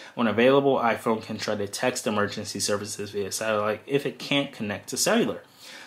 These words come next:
So we'll go ahead and press continue. We're aware of all of the emergency S O S features. And we're in. Welcome to iPhone. We have gone through the setup process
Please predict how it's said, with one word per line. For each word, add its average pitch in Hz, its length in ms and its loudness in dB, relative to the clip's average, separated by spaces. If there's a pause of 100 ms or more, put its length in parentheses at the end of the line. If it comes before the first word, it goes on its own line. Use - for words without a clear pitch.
So 104 240 -2
we'll 113 160 -2
go 117 120 2
ahead 107 180 0
and 101 100 -6
press - 200 -6
continue. 202 520 4
We're 131 220 4
aware 113 360 6
of 120 80 4
all 110 220 2
of 98 100 -4
the 98 60 -8
emergency 110 600 -2
S 107 240 0
O 107 80 -4
S 101 160 -2
features. 240 640 0 (500)
And 190 220 4
we're 254 180 6
in. 285 560 4 (160)
Welcome 202 680 6
to 226 100 0
iPhone. 170 600 2 (220)
We 127 140 2
have 127 220 0
gone 156 240 4
through 202 180 2
the 175 80 0
setup 156 280 0
process 120 540 2